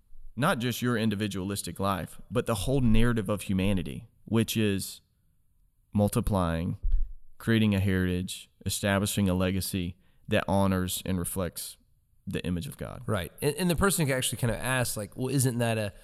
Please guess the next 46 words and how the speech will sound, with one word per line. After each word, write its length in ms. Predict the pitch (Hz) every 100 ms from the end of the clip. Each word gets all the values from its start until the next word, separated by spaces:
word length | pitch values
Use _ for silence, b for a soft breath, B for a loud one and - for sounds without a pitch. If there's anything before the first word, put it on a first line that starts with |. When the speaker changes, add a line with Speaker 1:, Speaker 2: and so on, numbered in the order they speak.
| b b
Speaker 2:
command 300 | 127 127 117
kind 120 | 110 107
of 180 | 101
given 320 | 98 127 117 107
to 80 |
humanity, 720 | 98 - 104 113 123 113 101 98
not 220 | 104 98
just 180 | 98 98
given 260 | 107 101
to 100 | 95
hum-, 340 | 92 - 107 - -
human 300 | 101 98 92
couples?" 240 | 139 135 120
I 60 |
said, 140 | 127 139
"Well, 120 | 139
it 100 | 156
is 100 | 214
given 180 | 151 131
to 40 |
humanity, 420 | 117 113 110 110 104
but 200 | 113 - b b b -
if 260 | 156 160 143
you 160 | 143
are 160 | 131 120
a 60 | 104
human 320 | 123 110 104
couple, 560 | 131 123 117 104 92 b b b b
uh, 300 | 120 110 101 82
<laughs> 120 | - 113
getting 380 | 135 123 107
married, 480 | 113 139 117 104 101
Speaker 1:
Mm-hmm. 240 | 98 92 120
Speaker 2:
then 140 | 113
it's 300 | 110 - -
also 360 | 104 117 - 107
kind 280 | 113 110 101
of 100 | 98
given 340 | 107 98 95
to 100 | 107
Speaker 1:
Mm-hmm. 100 | 101
Speaker 2:
you. 220 | 175 107
It's 240 | 98 95 -
given 340 | 107 107 107
to 320 | 95 110 104 -
all 460 | 95 101 104 101